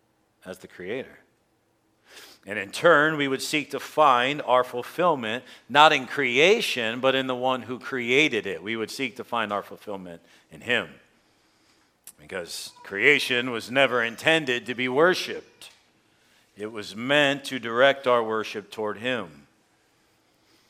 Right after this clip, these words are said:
Along with that, we will see that humanity's perception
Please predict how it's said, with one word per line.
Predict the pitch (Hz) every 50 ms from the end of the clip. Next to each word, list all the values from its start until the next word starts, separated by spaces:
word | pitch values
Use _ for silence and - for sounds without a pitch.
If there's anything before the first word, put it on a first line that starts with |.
| - - _ _ -
Along | 87 92 113 139 147 156 156
with | 143 123 -
that, | 117 117 110 117 131 156 123
we | 127 127
will | 117 113 117
see | - - - 139 139 131 131 131 127 101 104 _ _ _ _ _ _ _ _ _ _ _ _ _ _ _ _ _
that | 104 104 98 95 90 - - _ _ _ _ _ _ _ _ _ _ _ _ _ _ _ _ _ _ -
humanity's | - 120 127 113 113 120 131 147 156 151 147 127 131 123 123 123
perception | - - - 120 104 - - - - 160 165 160 - - - 123 110 101 98